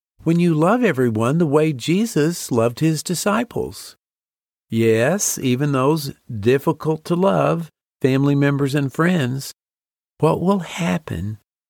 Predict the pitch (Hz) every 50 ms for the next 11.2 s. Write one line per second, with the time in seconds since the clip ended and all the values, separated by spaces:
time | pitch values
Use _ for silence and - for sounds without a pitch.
0 | _ - 139 135 131 123 120 131 151 156 143 139 139 143 147 147 139 - 117 107
1 | 95 98 98 - - - 98 85 82 73 73 - - - - _ _ _ _ _
2 | _ _ _ _ _ _ _ _ _ _ _ _ _ - - 131 127 131 120 117
3 | 135 139 131 135 127 113 131 131 123 127 139 156 165 156 147 123 - 135 123 120
4 | 123 - - 165 165 175 - - - - _ - - 123 123 143 139 - 143 127
5 | 113 - - 127 - - - 101 101 110 - - 156 170 196 190 - - - _
6 | _ _ _ _ _ _ _ _ _ _ _ _ _ - 147 147 160 185 180 -
7 | - 180 156 - - - - - 165 175 175 160 143 127 117 95 139 151 156 151
8 | 147 143 131 127 117 - _ _ _ _ - - 135 - - - - - 160 156
9 | 143 135 123 120 113 107 _ _ - - 117 123 139 160 185 185 165 139 135 135
10 | 127 120 _ _ _ _ - 139 131 - - 143 147 143 143 123 - - 139 127
11 | 123 120 113